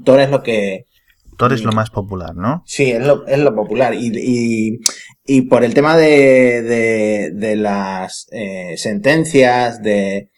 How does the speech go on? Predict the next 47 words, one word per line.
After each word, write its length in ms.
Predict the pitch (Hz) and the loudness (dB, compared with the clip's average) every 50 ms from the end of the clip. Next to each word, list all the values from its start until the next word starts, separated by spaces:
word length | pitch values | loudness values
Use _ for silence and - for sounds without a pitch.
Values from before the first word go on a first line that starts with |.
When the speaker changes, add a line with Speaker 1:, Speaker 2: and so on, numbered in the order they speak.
| _ - - _ | _ -20 -20 _
Speaker 1:
de 140 | - 113 113 | -8 -6 -4
las 120 | 117 110 - | -4 -2 -2
persecuciones 560 | - 113 107 - 107 113 - 139 143 135 127 | -4 -6 -6 -6 -8 0 2 2 4 4 4
del, 240 | 127 120 117 117 107 | 2 0 0 -2 -2
del 140 | 120 120 | 0 0
F 180 | 127 120 - 127 | 0 0 0 0
B 120 | 110 117 | 0 0
I, 60 | 131 131 | 0 0
también 340 | 135 120 120 127 127 139 | 0 0 0 0 2 4
de, 160 | 139 139 131 127 | 6 4 4 4
de 260 | 123 117 120 120 - | 2 -2 -4 -2 -2
que 120 | - 113 | -2 -4
si 160 | 107 - 123 | -2 -2 -2
la 160 | 117 110 120 127 | 0 0 0 2
N 120 | 131 135 | 0 0
S 200 | 127 - - 131 | 0 2 4 4
A 280 | 127 135 131 123 - - - | 4 4 2 0 -2 -6 -8
está 460 | 120 131 - _ - 139 135 135 139 | -10 -10 -2 _ 4 4 6 6 4
o 80 | 131 123 | 2 2
no 100 | 123 123 | 0 -2
está 340 | 123 - - - 127 127 | -4 -2 0 2 2 2
escuchando, 920 | 120 - - 123 104 - - 135 127 127 127 123 123 120 120 117 113 - 90 | 2 0 -4 -8 -8 -4 -2 0 0 0 0 0 2 0 0 0 -2 -4 -6
eh, 360 | 113 117 110 110 107 104 104 107 - | -6 -6 -6 -4 -6 -6 -8 -8 -2
tiene 200 | - 131 127 131 | 0 2 2 2
acceso, 1000 | 127 123 - - 143 139 131 - - 139 127 131 127 127 123 123 113 95 120 117 - | 0 -2 2 4 4 4 4 2 2 4 6 6 6 6 4 2 0 -2 -6 -4 -2
cómo 180 | 135 131 139 | 0 2 2
lo 60 | 139 131 | 2 2
está 160 | - 143 131 | 0 -2 -2
haciendo 360 | 127 - 139 131 135 131 120 | 0 2 2 2 2 0 0
para 140 | 120 117 113 | -2 -2 -2
encontrar 460 | 110 101 113 113 110 127 123 123 123 | -4 -4 -4 -2 0 2 2 2 2
a, 440 | 120 117 113 113 117 113 113 117 - _ _ _ _ _ _ _ _ | 0 0 -2 -2 -4 -4 -6 -8 -14 _ _ _ _ _ _ _ _
a 160 | - 127 131 | -4 -2 0
la 120 | 123 123 117 | 0 0 0
gente 440 | - - 131 127 127 117 123 113 - | 0 0 0 0 2 0 -2 -2 0
que, 600 | 127 117 117 117 113 113 113 110 110 107 98 90 | -2 -2 0 -2 -2 -2 -2 -2 -2 -2 -4 -4
que 100 | - 117 | -6 -8
gestiona, 840 | - - 123 - _ - 131 135 131 131 127 127 131 127 123 120 80 | -8 -8 -12 -10 _ 2 2 2 2 2 -2 -2 -2 -2 -4 -4 -4
eh, 360 | 87 123 120 120 117 117 113 | -4 -4 -4 -4 -4 -4 -6
estos 240 | 107 - - 127 113 | -8 -4 -2 -2 -2
mercados. 800 | 120 117 110 107 - - 127 131 131 127 123 123 123 113 - - _ _ - _ _ _ - | 0 -4 -4 -4 -2 0 2 4 6 6 6 4 2 0 -2 -8 _ _ -20 _ _ _ -8
Eh, 400 | 120 120 120 120 120 - - - | -6 -6 -4 -6 -6 -4 -4 -6
es 60 | 139 - - | -4 0 0
po-, 160 | 151 - - - | -2 0 0 -4
es 180 | 143 - - | -6 -6 0
todo, 400 | - 165 160 170 175 175 170 165 - | 4 6 8 8 8 8 6 4 4
eh, 380 | 139 135 127 127 123 120 117 | 4 4 4 4 2 0 -4